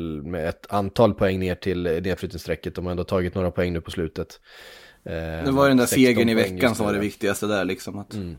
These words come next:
Speaker 2: få den
Speaker 1: Ja,
Speaker 2: också
Speaker 1: precis.
Speaker 2: och få ändå den poängskörden de har fått här.
Speaker 1: Då lämnar vi Premier League där och, eh, går över till F A Cup-finalen, Frida.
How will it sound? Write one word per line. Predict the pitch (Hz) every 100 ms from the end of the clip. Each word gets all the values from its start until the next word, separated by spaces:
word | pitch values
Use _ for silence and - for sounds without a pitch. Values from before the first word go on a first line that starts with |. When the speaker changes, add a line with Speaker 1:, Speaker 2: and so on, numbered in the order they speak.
| - _ -
Speaker 2:
få | - 117 107
den | 107 107
Speaker 1:
Ja, | 101
Speaker 2:
också | 101 - 90
Speaker 1:
precis. | - 82 95
Speaker 2:
och | 90
få | - 98
ändå | 98 92
den | 92 92
poängskörden | 90 90 90 92 92
de |
har | 92
fått | 95 90 90
här. | 87 _ - - - _ _ _ _ _
Speaker 1:
Då | 131
lämnar | 160 156
vi | 165
Premier | 156 160 160 156
League | 160 156
där | 139 160 170 143
och, | 135 139 - _ 143
eh, | 131 131
går | 127 139
över | 139 131
till | 131 131 -
F | 170 - - 160
A | 151
Cup-finalen, | - 160 - - 147 147 170 147 127
Frida. | - 120 98 98 95 95 95